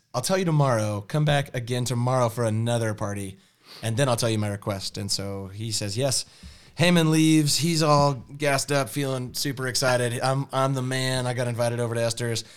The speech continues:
But on his way home, he sees Mordecai, who fails to stand up and show him the respect he's due, and he is just ticked.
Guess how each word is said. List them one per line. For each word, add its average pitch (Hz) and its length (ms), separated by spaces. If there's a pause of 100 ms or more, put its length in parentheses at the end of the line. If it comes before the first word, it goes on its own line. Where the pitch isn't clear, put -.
(220)
But 120 140
on 113 60
his 107 100
way 131 160
home, 127 360
he 139 180
sees 120 440
Mordecai, 104 880 (140)
who 101 160
fails 113 420
to 101 120
stand 107 300
up 104 140
and 98 100
show 110 140
him 107 140
the 101 80
respect 101 300
he's 101 120
due, 104 220
and 98 80
he 120 180
is 104 140
just 107 360
ticked. - 380